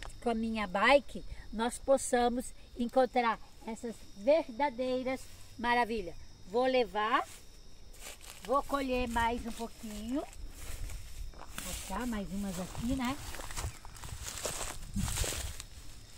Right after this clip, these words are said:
Vou pegar aqui mais alguma.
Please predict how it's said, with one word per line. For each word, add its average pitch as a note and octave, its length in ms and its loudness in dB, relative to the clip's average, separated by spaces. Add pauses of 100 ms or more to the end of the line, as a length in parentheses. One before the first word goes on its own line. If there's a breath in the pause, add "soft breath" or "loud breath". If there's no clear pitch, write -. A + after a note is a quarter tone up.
(1200)
Vou G#3 100 2
pegar F#3 200 4
aqui - 240 -2
mais A3+ 220 0
alguma. - 520 -2